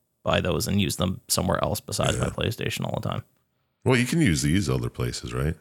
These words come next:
Speaker 1: I don't know. That's a good question.
Speaker 2: I'm pretty sure they're just, like, regular earbuds. You can hook 'em up to your phone or whatever.
Speaker 1: Well, apparently they use, you have to use an adapter. I don't know if it's just for the ear, the headphones. It could be for both the headphones and the earbuds. I'm not sure.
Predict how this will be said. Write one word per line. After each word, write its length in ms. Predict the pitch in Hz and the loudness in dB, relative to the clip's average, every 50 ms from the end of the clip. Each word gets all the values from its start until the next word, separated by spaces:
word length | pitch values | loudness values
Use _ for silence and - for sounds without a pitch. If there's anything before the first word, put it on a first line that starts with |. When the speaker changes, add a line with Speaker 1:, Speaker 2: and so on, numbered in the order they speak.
| _ _ - | _ _ 0
Speaker 1:
I 80 | - 226 | 2 2
don't 160 | 320 339 320 | 4 4 4
know. 320 | 294 320 349 320 127 - - _ | 4 4 4 2 2 0 -2 _
That's 180 | - 143 147 - | -4 -2 -2 0
a 40 | 247 | 0
good 100 | 247 220 | -2 0
question. 380 | - 170 196 214 - - - | 2 2 2 2 2 0 0
Speaker 2:
I'm 80 | 95 90 | 0 2
pretty 180 | - 139 117 | 2 2 2
sure 160 | 82 - - 71 | 2 2 2 2
they're 100 | 67 67 | 2 0
just, 220 | 69 71 - - | 0 0 0 0
like, 120 | 67 60 | -2 -2
regular 340 | 65 69 69 62 60 60 62 | 0 0 -2 -2 -2 -4 -4
earbuds. 680 | 64 65 69 67 64 65 64 64 64 64 64 - - - | -2 -2 -2 -2 -2 -2 -4 -4 -4 -4 -6 -8 -10 -8
You 80 | - - | -10 -10
can 200 | - 62 60 - _ _ _ - | -10 -12 -18 -18 _ _ _ -6
hook 180 | - - - - | -6 -6 -4 -4
'em 60 | 120 | -6
up 100 | 113 - | -8 -8
to 60 | - - | -8 -8
your 80 | - | -8
phone 340 | - - 64 62 64 64 64 | -8 -8 -8 -6 -6 -6 -8
or 60 | 64 | -10
whatever. 460 | 64 62 62 64 67 65 65 64 65 - _ | -12 -14 -12 -10 -10 -10 -10 -10 -12 -10 _
Speaker 1:
Well, 140 | - 220 226 | 2 2 4
apparently 500 | 233 233 - 190 254 262 262 254 269 262 | 4 4 4 4 4 6 6 6 6 6
they 140 | 214 185 190 | 8 6 6
use, 480 | 175 165 165 190 208 220 233 220 214 - - 170 156 143 156 139 | 6 6 6 6 6 6 4 2 0 -4 -6 -8 -8 -6 -2 2
you 120 | 165 160 156 | 4 6 6
have 280 | 156 202 214 233 220 | 6 6 4 4 4
to 80 | - 214 | 2 2
use 260 | 202 196 208 208 170 | 4 6 6 6 6
an 80 | 165 131 | 6 6
adapter. 760 | 113 98 - - - 120 127 143 156 - - - 202 208 - | 4 4 2 2 4 6 6 6 4 2 2 2 4 4 4
I 80 | - 131 | 4 6
don't 140 | 143 180 170 | 6 6 6
know 40 | 156 | 6
if 80 | 135 | 6
it's 120 | 135 - - | 4 4 6
just 160 | 135 127 - | 4 4 4
for 80 | - 120 | 4 4
the 180 | 107 117 - | 4 4 4
ear, 120 | 110 120 - - | 4 2 2 2
the 120 | 107 101 | 2 4
headphones. 500 | - 117 110 - 127 117 113 113 110 - | 4 4 4 4 4 6 6 6 4 4
It 140 | - 104 - | 2 0 2
could 120 | - 113 104 | 2 4 4
be 100 | 110 104 | 4 4
for 120 | - 107 | 4 2
both 360 | 95 101 101 101 101 - - | 2 4 4 4 4 2 0
the 80 | - 98 | 0 2
headphones 340 | - 98 92 - 98 92 95 | 2 2 0 0 -2 0 0
and 80 | 95 92 | 0 0
the 60 | 87 | 0
earbuds. 400 | 95 90 101 95 95 92 - - - | 0 2 2 0 0 0 -2 -4 -2
I'm 140 | 92 98 | 0 2
not 200 | 98 92 92 - | 2 2 2 0
sure. 260 | - - 98 98 92 | 0 0 2 2 0